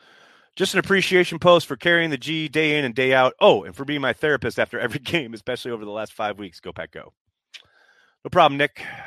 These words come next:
I'm here for you, buddy. It's why we do what we do. Devoted to Green Bay Packers fans worldwide. Why we do it. Gary. Gary has a negative take on Aaron Rodgers, guys.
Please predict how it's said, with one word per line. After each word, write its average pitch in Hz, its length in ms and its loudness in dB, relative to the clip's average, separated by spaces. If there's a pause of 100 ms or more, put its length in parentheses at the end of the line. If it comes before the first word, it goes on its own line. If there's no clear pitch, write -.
I'm 117 60 -14
here 131 140 -6
for 120 120 -6
you, 104 60 -4
buddy. 104 240 -6 (760)
It's - 80 -20
why 151 180 4
we 170 120 -2
do 170 160 -2
what 170 140 -2
we 160 60 -10
do. 175 300 -6
Devoted 151 880 -6
to 165 40 -20
Green 180 240 -16
Bay 175 100 -8
Packers 156 300 -8
fans 135 260 -16
worldwide. 107 520 -12 (640)
Why 110 320 -6
we 101 440 -20
do 90 200 -20
it. - 1080 -20 (360)
Gary. 104 260 -6 (340)
Gary 208 300 2
has 180 160 2
a 165 40 -6
negative 160 360 -2
take 156 220 -4
on 139 80 -4
Aaron 139 180 -4
Rodgers, 127 340 -4
guys. 98 380 -4